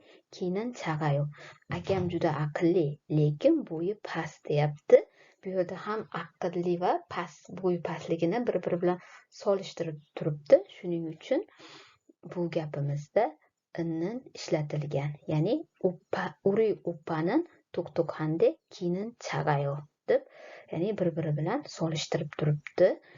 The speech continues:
Buning uchun biz nimani ishlatganmiz? Inninni ishlatganmiz. Bu iga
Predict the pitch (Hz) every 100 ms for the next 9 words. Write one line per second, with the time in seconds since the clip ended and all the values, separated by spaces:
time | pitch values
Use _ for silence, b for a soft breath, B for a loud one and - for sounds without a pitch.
0 | B B _ - 165 170 175 160 151 -
1 | 151 151 170 - 180 160 160 165 190 -
2 | 233 247 427 453 - _ - 165 160 156
3 | 156 190 - 151 147 143 143 143 - -
4 | 208 240 381 B B B B B _ _
5 | _ _ _ _ _ _ 190 180 160 165